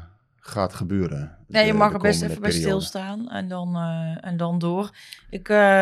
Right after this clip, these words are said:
Speaker 1: Kijk, wat, wat, wat Brands in het interview met N S, eh, met N S C Handelsblad zei van, eh,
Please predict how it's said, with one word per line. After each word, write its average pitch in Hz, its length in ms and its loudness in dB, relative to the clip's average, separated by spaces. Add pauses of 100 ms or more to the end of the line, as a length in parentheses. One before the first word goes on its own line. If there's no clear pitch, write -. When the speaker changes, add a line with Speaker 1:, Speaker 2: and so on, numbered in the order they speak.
(160)
Speaker 1:
Kijk, 135 140 6
wat, 160 160 8
wat, 156 200 6
wat 131 200 6
Brands 147 360 8
in 131 180 6
het 127 120 6
interview 131 380 10
met 117 240 8
N 117 100 4
S, - 100 -2
eh, 113 260 0
met 107 180 -2
N 110 160 0
S 101 80 -2
C - 40 -2
Handelsblad 107 480 2
zei 101 260 4
van, 95 400 0 (320)
eh, 90 120 -18